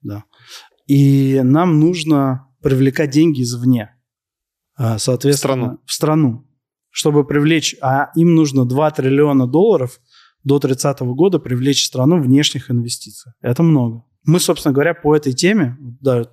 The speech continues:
Speaker 1: тоже имейте в виду, да, по направлению, что, ребят, вы, вы привлекаете деньги в отрасль, мы хотим проинвестировать в вашу отрасль. Но мы не просто даём деньги, мы делимся своей компетенцией, экспертизой.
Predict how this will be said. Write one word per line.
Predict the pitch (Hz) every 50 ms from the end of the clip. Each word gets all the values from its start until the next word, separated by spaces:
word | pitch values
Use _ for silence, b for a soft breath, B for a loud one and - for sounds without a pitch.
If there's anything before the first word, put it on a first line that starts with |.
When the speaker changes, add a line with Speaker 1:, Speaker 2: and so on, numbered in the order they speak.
| - 160 160 _
Speaker 1:
тоже | - 143 135 123 127
имейте | 127 131 131 123 - 123
в | 123
виду, | 127 123 123 113
да, | 110 120 135 170 - _ _
по | - 160 160
направлению, | 160 151 - 147 151 151 170 196 202 175 151
что, | 127 - - 135 127
ребят, | 127 135 139 143 131 123 -
вы, | 127 131 135 127 131 b b b b _
вы | 131 135 127
привлекаете | 127 131 131 131 135 139 - 156 135 123 - 147
деньги | 131 135 127 120 120
в | 127 180
отрасль, | 220 262 170 - - 131 120
мы | 131 165 -
хотим | - 127 - - 151 151
проинвестировать | - 131 127 120 117 113 - - 165 151 147 131 123
в | 123
вашу | 127 127 - - 127
отрасль. | 120 117 117 - - 120 117
Но | 123 131
мы | 143 151 151 151 151 B B B B B
не | 135 131
просто | 131 160 190 226 - - 175
даём | 147 147 139 135 131
деньги, | 131 139 131 127 120 117
мы | 123 131 -
делимся | 139 160 175 165 151 - -
своей | - - 147 135 131
компетенцией, | 131 139 123 127 135 127 - 180 190 185 - 135 127
экспертизой. | - - 147 147 - - 143 135 120 110 110